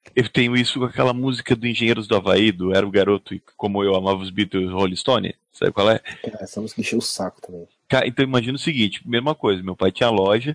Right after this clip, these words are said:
Speaker 1: era num shopping lá em, aqui numa praia aqui próximo, e tinha um videokê, foi na época que o videokê bombava, né? Uma mania, videokê era o máximo da tecnologia e da alegria das pessoas ali.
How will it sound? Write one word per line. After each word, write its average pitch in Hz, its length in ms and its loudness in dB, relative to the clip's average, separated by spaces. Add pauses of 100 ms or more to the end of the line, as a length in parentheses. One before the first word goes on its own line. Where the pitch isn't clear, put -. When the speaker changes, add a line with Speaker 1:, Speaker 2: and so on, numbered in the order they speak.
(160)
Speaker 1:
era 98 200 2
num 104 180 -6
shopping 98 500 0
lá 95 220 2
em, 92 300 -6 (100)
aqui - 180 -2
numa 98 180 -2
praia 90 280 2
aqui - 160 -6
próximo, 110 440 0 (140)
e 131 120 0
tinha 131 180 0
um 131 60 0
videokê, 123 500 0
foi 101 180 -4
na 98 120 0
época - 220 -4
que - 120 -10
o - 20 -10
videokê 117 400 -2
bombava, 117 600 2
né? 110 200 -8
Uma 98 220 -4
mania, 123 560 0 (400)
videokê 117 360 -2
era 151 80 4
o 160 60 -4
máximo 139 360 0
da 151 100 2
tecnologia 127 760 -8
e 139 40 -8
da 139 100 0
alegria 123 320 2
das 135 160 -8
pessoas 101 400 2
ali. 98 220 2